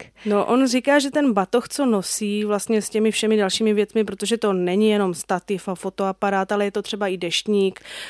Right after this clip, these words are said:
aby vlastně si mohl přistínit, ať už je to nějaká pinzeta, štěteček,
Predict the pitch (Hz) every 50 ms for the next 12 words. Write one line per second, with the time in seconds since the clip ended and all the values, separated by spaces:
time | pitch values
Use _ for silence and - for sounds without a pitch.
0 | - - - 185 185 202 196 190 190 185 - 226 214 196 - 208 202 190 185 208
1 | 196 - - - 190 - - - - - 226 214 214 214 208 208 208 196 - -
2 | - - - - - - - 185 - 202 190 196 190 196 - 196 196 180 180 185
3 | - 190 190 - 202 202 208 202 208 196 - 196 190 180 - - 226 208 - 214
4 | 202 - - 196 190